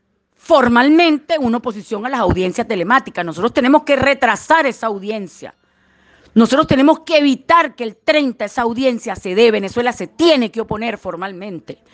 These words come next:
no verbalmente como lo hizo. Y ganar tiempo para recomponer la estrategia. Yo quiero saber quiénes son los expertos, pues. El país merece saber, no puede haber secretismos en un tema como este.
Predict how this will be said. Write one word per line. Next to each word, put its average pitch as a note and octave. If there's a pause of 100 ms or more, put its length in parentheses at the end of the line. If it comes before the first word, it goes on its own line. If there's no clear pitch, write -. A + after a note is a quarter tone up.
(140)
no C4
verbalmente A#3+
como G3
lo F3+
hizo. G#3+ (1200)
Y E4
ganar C#4+
tiempo D#4+
para B3
recomponer B3
la A#3+
estrategia. G3+
Yo A#3+
quiero C4+
saber A3+
quiénes B3+
son B3+
los A#3+
expertos, C4
pues. C4+ (680)
El B3
país C4+
merece C4+
saber, B3
no B3
puede D4
haber C4+
secretismos B3
en G#3
un G#3
tema A#3
como F#3+
este. D#3